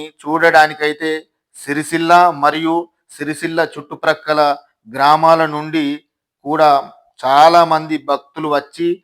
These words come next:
అమ్మవారిని దర్శించుకొని అమ్మవారికి ఓడి బియ్యం పోసి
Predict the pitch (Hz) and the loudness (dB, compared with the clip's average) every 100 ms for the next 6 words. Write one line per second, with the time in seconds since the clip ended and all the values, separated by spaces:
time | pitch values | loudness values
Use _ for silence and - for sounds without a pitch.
0 | _ _ 120 131 151 156 156 156 160 143 | _ _ -14 -6 0 4 4 2 -4 -10
1 | 143 _ _ _ 110 139 143 160 156 - | -14 _ _ _ -8 -6 -6 -10 -12 -6
2 | 151 160 175 - _ _ 123 147 156 156 | -4 -2 -6 -8 _ _ -10 -4 2 2
3 | 156 147 139 147 151 151 156 151 151 156 | 2 -2 -4 -4 -4 -8 -8 -6 -6 -6
4 | 175 | -8